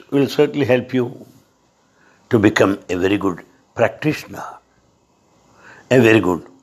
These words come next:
professional. There's no doubt about it. But at the same time,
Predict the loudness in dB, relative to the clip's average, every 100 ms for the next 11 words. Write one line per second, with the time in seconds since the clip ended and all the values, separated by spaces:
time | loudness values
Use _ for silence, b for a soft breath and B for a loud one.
0 | _ _ _ -2 -2 0 -2 -2 -8 -20
1 | -20 _ _ _ _ _ _ _ _ _
2 | 4 4 6 4 4 2 0 -4 -10 -14
3 | -14 -18 -20 -20 -20 _ _ _ _ _
4 | _ _ _ B B B B 0 0 -6
5 | -6 -2 -2 0 0 -2 -2 -4 -4 -18